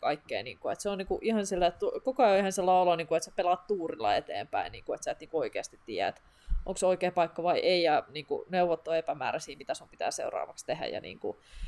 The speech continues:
siis, niinku, he-, heräsin vaan siihen, kun mä tosiaan pelasin nyt tän Octopath Travel kakkosen ton, ton demon, niin, niin mä vaan tajusin siinä kohtaa, niinku, et niin, et siis, niinku, et, et, et siis, <laughs> se on niin loistava,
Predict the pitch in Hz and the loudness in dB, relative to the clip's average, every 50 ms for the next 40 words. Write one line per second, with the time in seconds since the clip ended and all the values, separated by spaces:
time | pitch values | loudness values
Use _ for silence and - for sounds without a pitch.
0 | - - - - - - 170 160 - - _ _ _ _ - 262 - - - - | -12 -12 -18 -16 -8 -8 -8 -8 -8 -14 _ _ _ _ -10 -10 -8 -8 -10 -12
1 | - - _ - 196 220 226 220 247 262 285 277 277 302 269 220 196 202 196 214 | -12 -10 _ 0 2 4 4 4 4 4 4 4 4 4 4 4 4 4 4 4
2 | 233 226 220 214 185 - 170 180 185 185 - _ _ - 208 214 233 202 190 - | 2 2 2 0 -2 -4 -4 -4 -4 -4 -6 _ _ -4 -2 0 0 -2 2 2
3 | 226 220 208 214 220 196 170 165 170 - - 175 - - 170 - - 202 202 - | 4 4 4 4 2 0 -4 -4 -6 -4 -6 -8 -2 -2 -2 -2 0 -4 -4 -2
4 | - 196 170 - 123 160 - - 170 175 160 165 180 - 180 185 185 - 185 170 | -4 -4 -2 0 -2 -4 -4 -2 -2 0 0 0 0 0 -2 -2 -2 -4 -12 -16
5 | 175 156 151 156 147 156 143 - - _ _ _ - 180 165 160 156 151 - 156 | -16 -8 -4 -4 -4 -4 -6 -12 -18 _ _ _ -2 -2 -2 -2 -4 -6 -8 -10
6 | - - - - _ - - 175 185 170 170 175 196 240 285 302 359 359 - - | -10 -16 -20 -20 _ -20 -6 0 2 2 2 2 2 0 0 0 -2 -4 -6 -12
7 | - - - - - - - - - - 220 226 233 247 247 262 277 294 285 285 | -16 -16 -14 -14 -14 -14 -18 -16 -4 -2 0 2 2 2 2 4 4 2 2 2
8 | - 294 285 285 269 247 233 202 196 175 175 170 190 175 170 156 151 160 175 160 | 4 4 4 6 4 4 2 2 0 -2 -2 0 0 0 0 0 0 0 0 0
9 | - - 175 170 170 175 156 - 185 - - 214 214 185 160 147 139 131 - - | 0 0 0 0 0 -2 -2 -2 -2 -2 -2 -4 -4 -2 -2 -4 -6 -8 -8 -6
10 | - 180 - - 202 185 180 - 196 190 175 - 185 185 190 - - - - 147 | -6 -8 -6 -4 -4 -4 -4 -4 -8 -8 -2 0 2 2 2 0 -6 -6 -6 -6
11 | 165 - _ _ - _ _ _ _ _ 165 175 - - - 180 175 - - - | -6 -6 _ _ -20 _ _ _ _ _ -6 -6 -6 -6 -6 -4 -4 -4 -6 -6
12 | - - - - - - 190 185 - - - - - - - - 202 185 175 175 | -8 -10 -16 -16 -10 -8 -8 -8 -8 -14 -14 -12 -12 -10 -6 -4 -2 -2 -2 -2
13 | 185 247 302 320 302 - - 127 208 214 196 190 175 165 175 - - - - - | -2 -2 -2 -2 -2 -4 -2 0 2 4 6 6 6 4 2 0 -6 -2 -2 -2
14 | - | -2